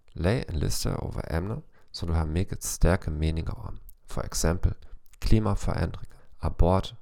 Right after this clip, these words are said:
religion, politik, kapitalisme. Identificer,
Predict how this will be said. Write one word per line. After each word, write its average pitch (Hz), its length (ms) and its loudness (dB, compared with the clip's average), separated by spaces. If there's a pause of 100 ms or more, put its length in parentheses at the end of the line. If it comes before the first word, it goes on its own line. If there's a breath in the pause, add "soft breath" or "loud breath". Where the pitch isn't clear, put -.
religion, 85 640 -2 (420 soft breath)
politik, - 680 0 (340)
kapitalisme. - 720 -2 (440)
Identificer, 104 760 0